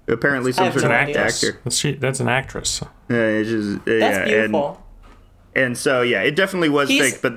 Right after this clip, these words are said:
Speaker 1: <laughs> the person who captured, he captured the tone perfectly of
Speaker 2: Yeah.
Speaker 1: calling him Little Nick-, Nicky Fuentes. If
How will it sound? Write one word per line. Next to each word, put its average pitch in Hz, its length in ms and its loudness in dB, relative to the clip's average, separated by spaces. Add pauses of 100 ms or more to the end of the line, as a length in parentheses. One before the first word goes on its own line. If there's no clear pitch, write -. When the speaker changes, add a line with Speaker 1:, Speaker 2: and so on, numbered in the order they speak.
(100)
Speaker 1:
<laughs> 143 340 -4
the 131 80 0
person 165 400 -2
who 180 160 -4
captured, 135 500 -2
he 135 120 -4
captured 160 480 -2
the 127 60 -2
tone 143 520 0 (120)
perfectly 147 580 -2 (200)
of 113 120 0
Speaker 2:
Yeah. 104 80 4
Speaker 1:
calling 131 220 2
him 127 120 0
Little 131 220 2
Nick-, 123 240 0 (180)
Nicky 123 320 0
Fuentes. 127 680 -2
If 113 180 -4